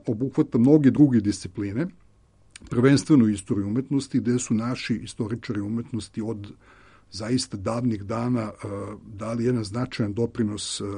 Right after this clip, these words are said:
svetskoj vizantologiji. E, mislim tu pre svega na, na Svetozara Radojičića, ali i na druge,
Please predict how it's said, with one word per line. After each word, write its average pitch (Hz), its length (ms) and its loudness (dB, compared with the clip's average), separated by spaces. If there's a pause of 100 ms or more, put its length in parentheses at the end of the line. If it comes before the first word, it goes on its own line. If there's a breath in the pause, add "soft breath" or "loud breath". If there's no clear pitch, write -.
(140)
svetskoj 107 460 -6
vizantologiji. 98 880 -4
E, - 1040 -16
mislim 117 400 -2
tu 123 220 2
pre 120 240 -2
svega 117 340 0
na, 110 220 0
na 104 160 -8
Svetozara 113 560 -4
Radojičića, 143 840 0
ali 123 440 0
i 131 140 -2
na 120 200 -2
druge, 113 560 0